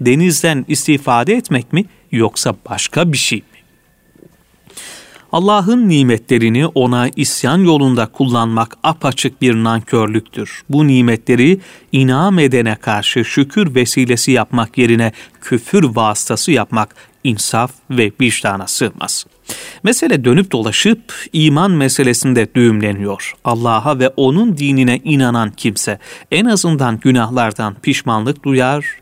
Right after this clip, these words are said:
tevbe eder. Asıl felaket olan Allah'ın ve dinin devre dışı bırakılmasıdır. Buysa toplum düzeninin,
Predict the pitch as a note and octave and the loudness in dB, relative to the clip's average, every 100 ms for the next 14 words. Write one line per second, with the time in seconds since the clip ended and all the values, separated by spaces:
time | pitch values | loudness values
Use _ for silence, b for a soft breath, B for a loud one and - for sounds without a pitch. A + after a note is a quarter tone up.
0 | - A#2+ G#2+ A2+ A#2 - - - B B | -6 -4 0 -2 -2 -6 -16 -16 B B
1 | B - - C3+ A2 - G#2+ G2+ - D#3 | B -8 -4 -2 -2 -4 -2 -4 -2 -2
2 | D3 B2 A2+ G2+ - A2+ G#2+ A2 G#2 G#2 | 0 0 0 -4 -4 -4 0 0 0 0
3 | F#3+ G#3+ _ - A#2 G#2+ - A#2+ G#2+ A#2 | 0 0 _ -2 -2 -2 -2 -2 0 2
4 | E3 C3+ A2+ G2+ B2 D3+ C3+ - C3 C3 | 2 0 -2 0 0 2 0 0 0 2
5 | A#2 A2+ A#2 G#2 G#2 - - - - B | 0 0 -2 -2 -4 -8 -10 -16 -16 B
6 | B B - A#2 C#3+ G3 - E3+ E3+ C#3 | B B -8 -2 2 2 0 -2 0 -2
7 | - E3 A#2+ A#2+ A2+ A2 G2+ G#2+ D#3+ | 0 0 0 0 0 0 -2 2 2